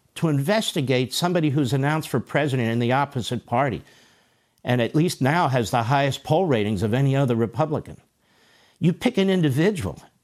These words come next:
who went after a Republican governor and was reversed by the Supreme Court unanimously because of his tactics, his violation of the Constitution.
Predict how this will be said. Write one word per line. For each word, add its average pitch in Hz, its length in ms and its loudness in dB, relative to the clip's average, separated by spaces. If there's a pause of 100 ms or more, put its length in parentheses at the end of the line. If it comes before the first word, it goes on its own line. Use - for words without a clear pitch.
(380)
who 170 100 4
went 175 200 4
after 175 280 0
a 147 40 4
Republican 143 640 2
governor 135 460 2
and 131 240 2
was 147 240 0
reversed 131 480 2
by 127 120 2
the 120 100 2
Supreme 151 480 -2
Court 147 220 0
unanimously 131 760 0
because 127 480 -2
of 127 60 0
his 110 180 -2
tactics, - 800 -10 (500)
his 120 160 0
violation 143 920 2
of 120 120 0
the 139 80 2
Constitution. 151 1000 -2